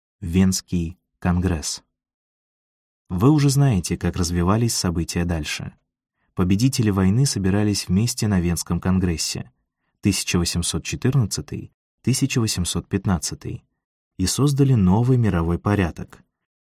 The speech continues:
точно так же, как это сделали победители Тридцатилетней войны, заключившие Вестфальский мир. Альянс Великобритании,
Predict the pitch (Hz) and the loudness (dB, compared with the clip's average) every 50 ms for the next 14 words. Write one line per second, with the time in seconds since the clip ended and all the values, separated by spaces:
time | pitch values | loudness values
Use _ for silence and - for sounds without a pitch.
0 | _ - 110 92 - - 90 87 82 - 135 160 143 104 80 78 - - - _ | _ 0 0 0 2 0 -2 -2 0 2 2 2 2 0 -2 -6 -10 -12 -16 _
1 | _ _ _ _ _ - 120 120 - 147 147 151 139 123 110 127 127 127 127 135 | _ _ _ _ _ -2 0 0 0 2 2 0 0 2 2 2 4 4 4 2
2 | - - 104 92 92 92 87 101 117 - - 113 117 113 - - 101 92 - 87 | 2 0 0 0 2 0 0 0 -4 -4 -2 -2 -2 -2 0 -2 -2 -2 -2 -4
3 | - - 87 90 90 85 - 90 90 85 101 107 113 110 104 82 76 76 - _ | -6 -4 -2 -2 -2 0 0 -2 0 0 2 2 2 2 0 -2 -4 -8 -14 _
4 | _ _ _ _ _ - 92 95 92 - 87 82 - - 139 135 - - - 135 | _ _ _ _ _ -6 -4 -4 -2 -2 -4 -4 -2 -2 -2 0 0 0 0 2
5 | 131 127 104 98 90 - - - - 87 85 - - - - 95 92 90 80 76 | 2 2 2 0 -2 -4 -4 -6 -4 -4 -4 -4 -6 -4 -2 0 0 0 -2 -4
6 | - _ _ _ _ _ _ _ _ _ _ _ _ _ _ _ _ _ _ - | -8 _ _ _ _ _ _ _ _ _ _ _ _ _ _ _ _ _ _ -2
7 | 98 92 90 90 104 95 92 90 - - 92 90 90 92 - 90 87 90 92 92 | 0 0 2 2 2 2 2 0 -2 -2 0 0 0 0 -2 0 0 0 0 2
8 | - 98 92 90 85 85 82 78 76 78 | 2 2 2 2 0 -2 -4 -6 -6 -10